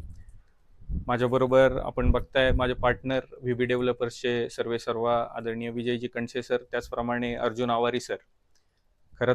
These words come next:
तर आज ही बाईट द्यायचं कारण असं, आनंदाची गोष्ट सांगायची जर तुम्हाला ठरली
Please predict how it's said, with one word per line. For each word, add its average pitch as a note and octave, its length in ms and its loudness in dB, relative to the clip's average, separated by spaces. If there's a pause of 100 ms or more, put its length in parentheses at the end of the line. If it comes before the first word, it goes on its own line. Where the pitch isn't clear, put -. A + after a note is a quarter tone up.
तर C3+ 100 4
आज C3 220 4
ही C3+ 280 2
बाईट B2 360 2
द्यायचं C3 300 0
कारण B2+ 280 2
असं, B2 280 -2 (600)
आनंदाची C3+ 480 2
गोष्ट C3+ 340 0 (840)
सांगायची C3 500 0
जर C3+ 120 2
तुम्हाला C3 420 0
ठरली C3 420 0